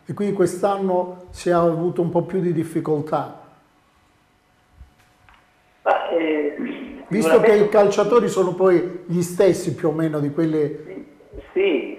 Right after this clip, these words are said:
Speaker 2: forse, eh, vabbè, ma d'altronde, insomma, si è partiti per, io credo che si sia partiti un po' per un campionato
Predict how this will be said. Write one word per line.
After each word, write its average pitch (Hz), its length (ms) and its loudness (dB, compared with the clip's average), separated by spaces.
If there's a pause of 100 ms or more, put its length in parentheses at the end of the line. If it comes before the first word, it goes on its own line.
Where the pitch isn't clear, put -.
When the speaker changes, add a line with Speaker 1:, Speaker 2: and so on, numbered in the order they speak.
Speaker 2:
forse, 165 440 -4
eh, 127 240 -2
vabbè, 165 360 2
ma 135 120 -2
d'altronde, 151 540 -2
insomma, 127 440 -8
si 143 80 -6
è - 220 -6 (800)
partiti 196 600 -2
per, 131 340 -12 (480)
io 131 220 -6
credo 139 300 -2
che - 160 -10
si - 160 -20
sia 120 180 -6
partiti 127 520 -6
un - 400 -16
po' - 200 -4
per 110 120 -4
un - 140 -6
campionato 110 840 -6